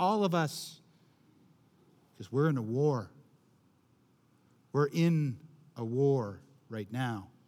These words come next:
Some of you hear that and you're anxious immediately. "Oh my goodness, can I trust anybody? What, what can I do? What can I do? What, what's going on?" And you start to spin. Beloved, don't, do not fear the war.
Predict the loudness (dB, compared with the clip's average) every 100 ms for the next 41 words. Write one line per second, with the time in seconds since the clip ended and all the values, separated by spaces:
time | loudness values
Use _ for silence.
0 | _ _ _ _ _ _ _ _ _ _
1 | -4 -2 0 2 4 4 4 4 4 4
2 | 2 0 -2 -4 -4 -4 -4 -8 -10 -8
3 | -6 -8 -10 -12 -8 -6 -6 -6 -6 -8
4 | -12 -12 -6 -8 -6 -6 -6 -8 -14 -20
5 | -8 -4 -2 -2 -2 -2 0 0 0 -2
6 | 0 0 -2 -4 -2 -2 -2 0 2 0
7 | 0 0 0 -2 -2 0 2 0 -4 -18
8 | -18 -20 -20 -20 _ 6 10 10 10 8
9 | 8 6 6 8 8 6 4 8 10 10
10 | 8 10 10 10